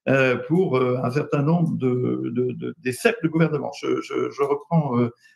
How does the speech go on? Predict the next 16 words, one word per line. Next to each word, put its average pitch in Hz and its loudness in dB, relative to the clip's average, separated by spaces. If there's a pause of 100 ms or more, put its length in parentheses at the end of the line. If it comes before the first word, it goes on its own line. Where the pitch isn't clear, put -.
(140)
le, 139 6
le 131 2
terme 160 4
de, 123 2
de 131 4
Raymond 123 2
Devos 123 2
parce - -2
que - -2
c'est - 0
vrai. 170 2 (440)
Euh, 117 4 (580)
oh, - 2 (280)
par 123 0
exemple, 143 2
aujourd'hui, 185 2